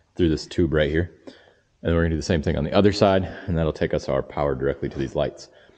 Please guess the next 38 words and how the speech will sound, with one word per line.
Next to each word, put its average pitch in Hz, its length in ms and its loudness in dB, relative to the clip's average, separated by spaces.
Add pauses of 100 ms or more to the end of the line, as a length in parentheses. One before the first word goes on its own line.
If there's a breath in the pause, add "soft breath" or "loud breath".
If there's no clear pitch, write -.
(380 loud breath)
I - 60 4
don't 135 280 6
want 123 180 4
these 120 180 6
to 117 80 4
come 104 220 4
on 98 220 4
unless 85 720 2
I 87 120 -4
have 82 300 2 (120)
all 92 260 6
of 80 60 -4
the 80 80 2
floodlights 98 480 2
on, 92 220 2 (140)
because 85 320 -2
driving 90 320 2
down 85 140 2
the 78 60 -2
road, 80 360 2
this 80 180 -2
would 71 220 -4
blind 80 400 0
the 71 160 -2
crap 78 420 -2
out 69 120 -4
of 69 60 -6
somebody. 71 380 -4 (560 soft breath)
Uh, 71 220 -4 (240)
especially - 360 0
a 67 40 2
car 85 260 0
driving 76 320 0
by, 78 220 4
it's 76 120 -2
gonna 78 160 -2
be 73 120 -2
kinda, 76 400 -4